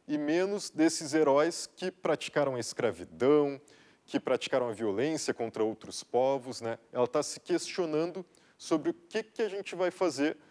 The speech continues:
com esse passado colonial. E eu acho que a Mangueira nos dá uma alternativa, um caminho interessante, que é dizer, a gente precisa trabalhar esse passado,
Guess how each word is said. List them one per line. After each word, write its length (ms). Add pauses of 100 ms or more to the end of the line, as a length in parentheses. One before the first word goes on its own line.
(220)
com 140
esse 220
passado 480
colonial. 720
E 80
eu 100
acho 140
que 80
a 20
Mangueira 420 (280)
nos 180
dá 100
uma 140
alternativa, 800
um 60
caminho 440
interessante, 760
que 160
é 80
dizer, 420 (420)
a 100
gente 280
precisa 460
trabalhar 580 (140)
esse 240
passado, 720